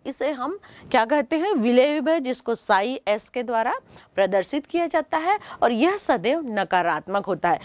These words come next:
जितना हम पानी है, अब पानी में जितना मिलाते जाएंगे तो उतना कम होते जाएगा। उसके घूमने की, जैसे हम लोग घर में करते हैं ना,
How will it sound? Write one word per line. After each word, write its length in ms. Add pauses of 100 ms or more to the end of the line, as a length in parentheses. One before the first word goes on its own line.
(220)
जितना 340
हम 280
पानी 400
है, 140
अब 200
पानी 280
में 140
जितना 300
मिलाते 440
जाएंगे 400 (320)
तो 100
उतना 280
कम 220
होते 240
जाएगा। 240
उसके 260
घूमने 440
की, 120
जैसे 480
हम 140
लोग 120
घर 220
में 120
करते 300
हैं 120
ना, 120